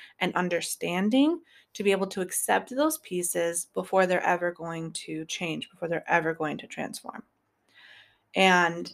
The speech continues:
it's been a beautiful blossoming of experience for me. Even, even the style of clothes that I desire to wear now have changed.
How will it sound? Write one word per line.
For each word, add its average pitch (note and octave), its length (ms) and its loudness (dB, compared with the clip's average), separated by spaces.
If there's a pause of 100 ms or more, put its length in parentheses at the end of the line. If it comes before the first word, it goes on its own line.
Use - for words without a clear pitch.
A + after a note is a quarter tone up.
(120)
it's F#3 200 0
been F#3 180 0
a F3 120 2
beautiful F#3 720 4
blossoming F3 640 2
of E3+ 100 -6
experience E3 720 -6
for E3 180 -6
me. E3 220 -2
Even, A3+ 540 6 (360)
even A3 200 4
the A3 80 4
style F#3 300 4
of F3+ 120 2
clothes F3+ 480 4
that E3+ 120 6
I E3 440 6
desire E3 560 4
to E3+ 140 -2
wear D#3 220 0
now D3 220 2
have D3+ 180 -4
changed. - 520 -4